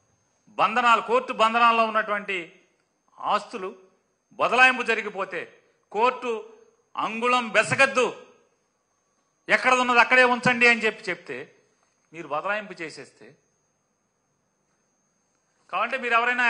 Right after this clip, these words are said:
అడ్వకేట్లు కానీ, మొత్తం ఎవరైనా మీడియాలో ఉన్నటువంటి లీగల్ డిపార్ట్‌మెంట్ కానీ చూసుకోండి, కావాలంటే మీకు నంబర్లు ఇస్తాను. రెండు డిసెంబర్ రెండు వేల పంతొమ్మిది,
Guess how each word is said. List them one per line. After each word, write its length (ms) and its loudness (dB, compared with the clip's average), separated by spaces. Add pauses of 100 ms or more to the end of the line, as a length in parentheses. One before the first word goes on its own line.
అడ్వకేట్లు 520 0
కానీ, 160 0 (2750)
మొత్తం 340 -4
ఎవరైనా 260 2 (100)
మీడియాలో 400 2
ఉన్నటువంటి 360 -2 (100)
లీగల్ 300 2 (180)
డిపార్ట్‌మెంట్ 540 -2
కానీ 180 -6
చూసుకోండి, 400 -6
కావాలంటే 320 2
మీకు 180 -10
నంబర్లు 300 -2
ఇస్తాను. 240 -4 (1300)
రెండు 300 6 (1300)
డిసెంబర్ 480 4
రెండు 200 2
వేల 120 4 (120)
పంతొమ్మిది, 420 -4